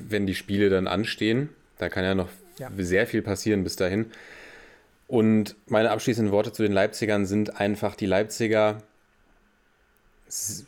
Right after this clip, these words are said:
Speaker 1: ja, sind wirklich dabei, sich z-, absolut zu etablieren als Top-Club in der Bundesliga. Und das
Speaker 2: Ja.
Speaker 1: sieht man eben
Speaker 2: Ja.
Speaker 1: auch an solchen Spielen.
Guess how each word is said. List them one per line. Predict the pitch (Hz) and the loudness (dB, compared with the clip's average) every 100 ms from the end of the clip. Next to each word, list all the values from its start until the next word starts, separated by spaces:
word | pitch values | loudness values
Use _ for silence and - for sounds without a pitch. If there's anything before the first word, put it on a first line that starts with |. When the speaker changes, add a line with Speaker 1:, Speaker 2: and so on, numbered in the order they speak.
| _ | _
Speaker 1:
ja, | - - 113 | -8 -8 -6
sind | 101 110 - 113 | -4 -4 -4 -6
wirklich | 113 113 | -6 -4
dabei, | - 107 107 113 | -2 2 2 0
sich | 113 110 | -2 -6
z-, | - - - | -8 -12 -6
absolut | 120 - 123 117 | -4 -4 -2 -2
zu | 110 | 0
etablieren | 117 117 113 104 117 123 123 | -2 -2 -2 0 0 0 0
als | 110 110 110 - | 0 0 -2 -8
Top-Club | - 120 - 123 | -6 -6 -4 -4
in | 117 | 0
der | 110 | 0
Bundesliga. | 101 110 120 - 107 113 117 117 - - - - | 0 0 -2 -2 0 2 0 -2 -18 -20 -20 -8
Und | 110 101 | -4 0
das | 147 | 0
Speaker 2:
Ja. | |
Speaker 1:
sieht | 139 127 | 0 2
man | 123 120 | 2 2
eben | 120 123 | 2 0
Speaker 2:
Ja. | 131 | 0
Speaker 1:
auch | 131 131 - | 0 0 0
an | 123 | 0
solchen | 107 120 139 | 2 2 0
Spielen. | 123 - 123 117 120 | -6 -2 2 2 2